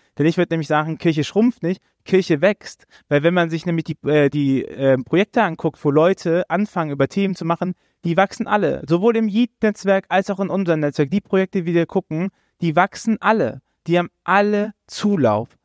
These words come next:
So, und wenn man nochmal auch, also, ja, ich kenn auch aus meiner Beratung, ich kenn kein Projekt,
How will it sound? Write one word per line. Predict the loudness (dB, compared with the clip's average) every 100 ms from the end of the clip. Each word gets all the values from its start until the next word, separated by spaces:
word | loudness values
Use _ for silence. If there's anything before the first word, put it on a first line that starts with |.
| _ _ -4
So, | 2 2 0 -10 -2
und | -2 0
wenn | -2 0 0
man | 0 0
nochmal | -2 0 -2 -2 -6
auch, | 0 0 -2 -14 -10
also, | -2 0 0
ja, | -4 0 0
ich | 0
kenn | 0
auch | 0
aus | 0 0
meiner | 2 2
Beratung, | 0 0 -2 -2 -6
ich | -4
kenn | -4 -4
kein | -2 -2 0 0
Projekt, | 0 0 0 -2 -10